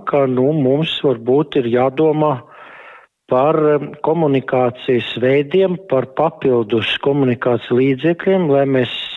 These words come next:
eh, maksimāli varētu sniegt sabiedrībai saprotamu, viegli uztveramu informāciju, lai sabiedrībai nav šaubu, ka prokurors ir rīkojies gan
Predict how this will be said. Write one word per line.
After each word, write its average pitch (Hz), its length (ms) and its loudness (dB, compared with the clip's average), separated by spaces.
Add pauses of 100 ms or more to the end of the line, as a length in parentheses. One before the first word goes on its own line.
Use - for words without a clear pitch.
(120)
eh, 123 120 2
maksimāli 160 880 0 (680)
varētu 135 600 0
sniegt - 560 -2 (140)
sabiedrībai 147 800 0 (140)
saprotamu, 170 960 0 (340)
viegli 127 720 0
uztveramu 139 640 0
informāciju, 156 960 0 (540)
lai 127 220 2
sabiedrībai 143 920 0
nav 165 420 2
šaubu, 160 760 0 (540)
ka 131 100 0
prokurors 165 680 0 (100)
ir 160 120 2 (140)
rīkojies 147 920 0 (260)
gan 156 380 2